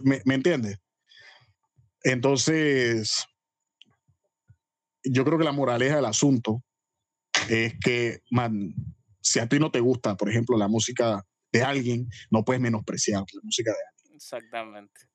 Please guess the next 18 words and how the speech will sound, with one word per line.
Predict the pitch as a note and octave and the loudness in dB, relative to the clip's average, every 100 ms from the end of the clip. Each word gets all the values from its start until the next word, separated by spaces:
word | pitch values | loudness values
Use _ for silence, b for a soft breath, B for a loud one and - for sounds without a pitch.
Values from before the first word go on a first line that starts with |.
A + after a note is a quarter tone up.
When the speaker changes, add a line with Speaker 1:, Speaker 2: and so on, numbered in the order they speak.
| _ - - | _ 2 2
Speaker 1:
Porque | B2 B2 A#2+ C3 | 2 0 0 0
si | A#2 B2 | 0 0
para | A#2+ A#2 | -2 -2
ti | A#2 | 0
es | D3+ | 2
importante | E3+ E3 B2+ G#2+ C#3 B2+ G#2 - F#2+ F2+ - | 2 2 -2 0 0 0 -4 -6 -6 -6 -2
lo | G#2+ F#2+ | -2 0
que | G2+ | 0
tú | A2+ | 0
estás | A2+ A#2+ | 0 0
haciendo | A#2 A#2 B2+ | -2 0 0
y | A#2 | 0
lo | |
que | G2+ | -2
a | G2 | -2
ti | A2 | 0
te | A#2 | 2
gusta, | B2+ B2 A#2+ | 2 2 -2